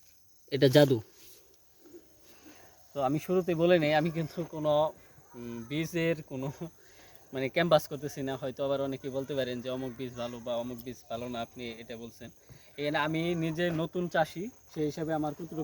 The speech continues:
ফলন হয়েছে সেটা আমি আপনাদের সাথে শেয়ার করতেছি। এখানে কারো আমি পরামর্শ বা বলবো না যে আপনি এটা করেন বা ওইটা করেন। আমার, আমি নভেম্বরের দশ তারিখ লাগিয়েছি, তারপরে আলহামদুলিল্লাহ এরকম ফলন হয়েছে। জাদুতে দশটা, এগারোটা, আইস গ্রিনেও হয়েছে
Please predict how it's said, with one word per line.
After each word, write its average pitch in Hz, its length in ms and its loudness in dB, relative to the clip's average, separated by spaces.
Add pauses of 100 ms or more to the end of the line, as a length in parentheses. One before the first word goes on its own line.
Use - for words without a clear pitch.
(120)
ফলন 165 240 0
হয়েছে 165 240 -4
সেটা 160 260 -2
আমি 151 120 2
আপনাদের 139 420 -6
সাথে 151 200 -8
শেয়ার 139 220 -2
করতেছি। 113 320 -10 (520)
এখানে 170 240 0
কারো 156 400 -2
আমি 156 280 2
পরামর্শ 165 600 -4 (160)
বা 139 280 -8 (520)
বলবো 151 280 0
না 147 160 -2
যে 135 120 -8
আপনি 143 220 -8
এটা 139 140 -10
করেন 151 300 -10
বা 269 60 -8
ওইটা 131 260 -8
করেন। 254 200 -16 (100)
আমার, 180 240 -8
আমি 160 160 -4
নভেম্বরের 160 500 -4
দশ 151 200 -6
তারিখ 143 200 -8
লাগিয়েছি, 135 340 -8 (760)
তারপরে 170 340 -6
আলহামদুলিল্লাহ 170 560 0
এরকম 165 280 -2
ফলন 151 260 -2
হয়েছে। 123 280 -12 (880)
জাদুতে 156 420 -2
দশটা, 151 320 -2 (100)
এগারোটা, 156 320 -4 (580)
আইস 180 220 0
গ্রিনেও 196 240 -4
হয়েছে 170 320 -4